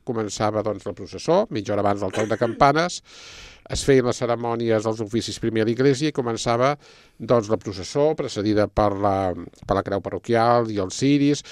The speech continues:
sortien totes les confraries del poble en aquesta processó, les Filles de Maria, sortia la bandera de Sant Isidre, els pendons, estendards, els nens i nenes de la primera comunió, saladores de l'apostolat de l'oració,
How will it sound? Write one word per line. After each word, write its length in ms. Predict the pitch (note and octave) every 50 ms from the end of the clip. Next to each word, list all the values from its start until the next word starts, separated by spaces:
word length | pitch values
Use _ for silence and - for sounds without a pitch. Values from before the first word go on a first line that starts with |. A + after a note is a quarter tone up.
| - - _
sortien 520 | - - B2+ A2 - C3 B2+ A#2+ A2+ A2 - _
totes 320 | - C3+ C3+ C3 - B2+
les 120 | B2 A2 -
confraries 680 | C3+ A#2+ A2 - A2+ A2 A#2 A#2 A#2 A2+ A2 G#2 - B2+
del 160 | A#2+ A#2 A2 G#2+
poble 400 | - _ B2+ B2+ B2+ A#2 A#2+ A#2
en 60 | A2+
aquesta 240 | A2 A2 A2 - G#2
processó, 480 | - A2+ G#2+ G#2 A2 - - C#3+ D#3 F3
les 160 | E3 B2+ -
Filles 240 | - G2+ G2 G#2+ G#2
de 80 | A#2 A#2+
Maria, 540 | C3+ C3+ C3 C3 C3 C3 C3+ C3 C3 B2 - - - - - - - - _ -
sortia 320 | - G3+ - - A#2 A2+
la 60 | G#2 G#2+
bandera 260 | G#2+ G2+ G#2+ G#2+ G#2+
de 60 | G#2
Sant 120 | - A2+
Isidre, 380 | B2+ C3 A2+ B2 B2+ A#2+ A#2 A2+
els 100 | G#2+ -
pendons, 500 | _ - A2 A2+ A2+ B2 B2 B2 B2 A2+
estendards, 920 | A2+ A2 - - C#3 B2+ B2+ B2 A#2 A#2+ A#2+ A#2+ A#2+ A#2+ B2 A#2+ - - G#2
els 160 | A#2 G#2+ G#2+
nens 200 | A2+ A2 G#2+ G#2+
i 40 | A2+
nenes 240 | A2+ A#2 A#2 A2 A2
de 80 | A#2+
la 60 | A#2 A2
primera 300 | - B2+ A2 A2 A2+ A2
comunió, 600 | - C3 C3+ C#3+ D3+ D3 C#3+ C3 C3 C3 C3 A#2+
saladores 500 | A#2 - B2 A#2 A2+ A2+ A#2 A2+ A#2 G#2+
de 100 | A2+ A2
l'apostolat 540 | A2 A2 - - A2 - - A#2+ A2+ A2+ A2+
de 80 | A2+ A2
l'oració, 540 | A#2+ A#2+ B2 C3 C3 - - B2+ B2 B2+